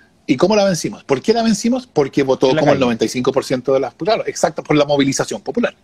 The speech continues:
Speaker 2: Sí, pero,
Speaker 1: ¿No?
Speaker 2: eh, claro, pero ahí también entre el ochenta y tres y el ochenta y nueve hubo
Speaker 1: Y eso,
Speaker 2: doscientas
Speaker 1: porque,
Speaker 2: manifestaciones.
Speaker 1: por cierto, y ese es el ple-, y eso también lleva a la otra observación. El plebiscito no fue un éxito de la franja, ¿no?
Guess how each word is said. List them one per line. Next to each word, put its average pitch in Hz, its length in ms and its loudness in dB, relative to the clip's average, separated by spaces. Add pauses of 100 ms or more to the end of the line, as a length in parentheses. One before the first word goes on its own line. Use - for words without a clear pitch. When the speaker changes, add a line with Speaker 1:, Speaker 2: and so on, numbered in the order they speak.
(840)
Speaker 2:
Sí, 208 120 -2
pero, 139 180 4
Speaker 1:
¿No? 139 80 2
Speaker 2:
eh, - 80 -2
claro, 175 220 2
pero 143 120 4
ahí 160 60 2
también 175 220 2
entre 175 180 0
el 160 80 4
ochenta 151 280 0
y 135 60 0
tres 180 200 2
y 196 40 2
el 185 80 2
ochenta 156 280 -2
y 147 40 2
nueve 190 300 2
hubo 170 720 4 (520)
Speaker 1:
Y 143 60 6
eso, 180 100 8
Speaker 2:
doscientas 214 400 2
Speaker 1:
porque, 214 160 2
Speaker 2:
manifestaciones. 160 600 2 (340)
Speaker 1:
por 151 140 4
cierto, - 260 0
y 143 100 2
ese 175 180 2
es 185 60 4
el 160 60 -2
ple-, 165 220 -2
y 147 160 4
eso 165 260 0
también 165 340 2
lleva 170 260 2 (100)
a 139 80 2
la - 120 4
otra 311 180 0
observación. 285 460 0
El 131 140 0
plebiscito 185 640 0
no 123 220 0
fue 240 380 2 (760)
un 156 160 4
éxito 202 640 0
de 151 260 2
la 139 200 2
franja, 196 560 -2 (760)
¿no? 151 300 0